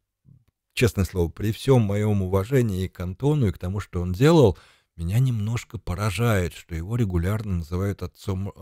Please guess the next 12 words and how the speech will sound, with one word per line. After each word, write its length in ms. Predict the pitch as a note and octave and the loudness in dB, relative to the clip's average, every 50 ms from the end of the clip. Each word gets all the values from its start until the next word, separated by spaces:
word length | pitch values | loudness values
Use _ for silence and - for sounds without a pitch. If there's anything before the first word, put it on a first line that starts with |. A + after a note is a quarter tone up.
| F#2 F2 F2 F2 F2+ | -12 -10 -8 -8 -4
Рунета. 580 | F#2+ G2+ G2+ G2+ F#2 E2 C2 - - C2+ - _ _ _ _ _ _ _ _ _ _ | -2 0 0 0 0 -2 -4 -10 -16 -18 -20 _ _ _ _ _ _ _ _ _ _
Потому 320 | - - - D#2+ E2+ F#2+ | -14 -8 -6 -6 -4 -6
что 500 | F2+ - - - F#2+ F2 F2 E2+ D#2+ - - - | -6 -10 -8 -4 -4 -2 -2 -2 -6 -8 -10 -14
Антон — 720 | - G2 F#2 F2 - - - D3 F3 G3 G3 D#3+ A#2 F2 - _ | -12 -10 -10 -10 -6 0 4 6 6 8 8 6 4 2 0 _
это 300 | - F#2+ G2+ - - G#2 | -8 -6 -6 -4 -4 -4
человек, 500 | - - - F#2 F2 G2+ C3+ F3 F3 _ | -4 -2 0 2 2 4 4 2 2 _
который 580 | - - F#2+ - - B2+ D3 D#3 D#3 D3 C#3+ - - - _ _ _ - | -4 -8 -6 0 2 2 4 6 6 6 4 2 -2 -20 _ _ _ -8
был, 320 | E2+ E2+ F#2+ A#2+ D#3+ F3 | 0 4 4 6 6 4
конечно, 600 | - - G#2+ F#2 F2 G#2 C3 C3 - - A2 E2+ - - | 4 2 -2 0 2 2 2 0 0 0 -2 -2 0 -4
отцом 600 | G2 - _ - - - - G2 A2+ B2 B2 - - | -6 -6 _ -12 -6 2 6 6 6 6 4 0 -4
медийных 920 | G2 F#2 E2+ E2+ E2 E2 D#2+ D2+ - E2+ E2 E2 E2+ E2+ D#2+ D2+ - - | -2 0 2 2 0 0 -4 -8 -8 -6 -4 -2 -2 -2 -4 -4 -8 -10
проектов, 580 | - C#2 C#2+ D2+ D#2+ E2+ E2 D#2 _ - _ | -10 -8 -8 -6 -4 -6 -6 -8 _ -16 _